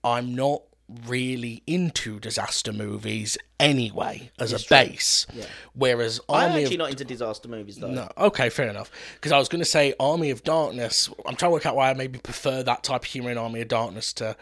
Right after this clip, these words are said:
Speaker 2: Sure.
Speaker 1: Airplane. It's a parody of horror. Well, it's not a parody, is it? It's a comedy version of horror, which I, is a genre I care very much about.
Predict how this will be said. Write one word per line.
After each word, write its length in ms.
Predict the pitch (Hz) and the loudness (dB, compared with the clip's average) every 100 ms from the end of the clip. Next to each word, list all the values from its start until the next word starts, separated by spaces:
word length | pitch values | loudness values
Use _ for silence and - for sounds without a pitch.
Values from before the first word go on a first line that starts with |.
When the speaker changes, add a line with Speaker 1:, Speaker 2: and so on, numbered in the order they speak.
| - | -12
Speaker 2:
Sure. 240 | - 143 98 _ _ - | -4 -4 -6 _ _ -2
Speaker 1:
Airplane. 360 | 151 139 110 - - - _ _ | -2 0 -4 -8 -18 -20 _ _
It's 220 | 151 - 131 | -4 0 -2
a 60 | |
parody 580 | - 143 165 185 160 147 | 0 2 4 4 4 4
of 140 | 127 - | 2 0
horror. 720 | - 139 131 110 87 101 113 - | -4 2 4 4 2 0 -2 -2
Well, 140 | 123 139 | 4 8
it's 100 | 220 | 10
not 100 | 175 | 8
a 20 | |
parody, 540 | - - 185 131 113 131 | 4 4 6 4 2 0
is 80 | 117 | 0
it? 60 | - | -2
It's 160 | 123 | -4
a 60 | - | -6
comedy 540 | - - 147 127 117 | -6 -2 -2 -2 -4
version 420 | 110 107 107 104 101 | -4 -4 -4 -8 -10
of 120 | 101 | -8
horror, 460 | - 95 - 95 - - - - - | -6 -6 -4 -4 -4 -10 -16 -16 -16
which 220 | 131 123 110 | -4 2 6
I, 120 | 120 | 6
is 140 | 120 | 4
a 80 | 120 | 0
genre 320 | 127 120 113 | 4 4 4
I 60 | 110 | 2
care 240 | - 131 | 2 2
very 160 | 113 107 | 2 2
much 240 | 123 - | 2 4
about. 460 | 120 107 - 110 | 2 2 0 -2